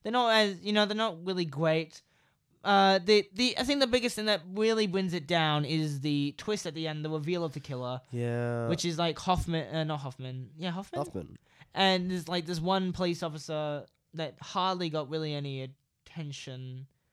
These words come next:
Speaker 1: besides him being an officer, and I think he said one thing. And he's like, "Revealed that he's the killer." And it, it was very gory and graphic, and I was like,
Speaker 2: It was
Speaker 1: "Whoa."
Speaker 2: like, uh, me watching it, it, it wasn't like,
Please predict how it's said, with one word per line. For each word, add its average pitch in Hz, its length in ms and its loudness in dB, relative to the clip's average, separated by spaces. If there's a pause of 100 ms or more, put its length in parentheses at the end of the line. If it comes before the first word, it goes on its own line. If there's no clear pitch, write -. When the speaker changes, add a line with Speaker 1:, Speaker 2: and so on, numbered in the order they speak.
(320)
Speaker 1:
besides 143 380 -4
him 143 100 -4
being 139 160 -6
an 139 100 -8
officer, 135 380 -10
and 131 220 -8
I 127 60 -12
think 131 200 -14
he 131 60 -12
said 123 180 -12
one 120 360 -12
thing. 117 480 -10 (800)
And 139 220 -4
he's 131 100 -8
like, 139 140 -6
"Revealed 151 300 -4
that 160 100 -4
he's 190 240 0
the 190 100 -2
killer." 170 480 2 (140)
And 202 340 -4
it, - 220 -12
it 220 80 -8
was 262 120 -4
very 269 360 0 (280)
gory 190 460 2
and 175 120 4
graphic, 170 580 -2
and 170 80 -4
I - 20 -6
was 156 80 -8
like, 160 120 -4 (120)
Speaker 2:
It 170 60 0
was 190 140 2
Speaker 1:
"Whoa." - 40 2
Speaker 2:
like, 214 340 2
uh, 92 160 -8 (400)
me 185 140 4
watching 180 380 0
it, 127 180 2
it, 135 60 -2
it 143 180 0
wasn't 180 280 4
like, 151 220 2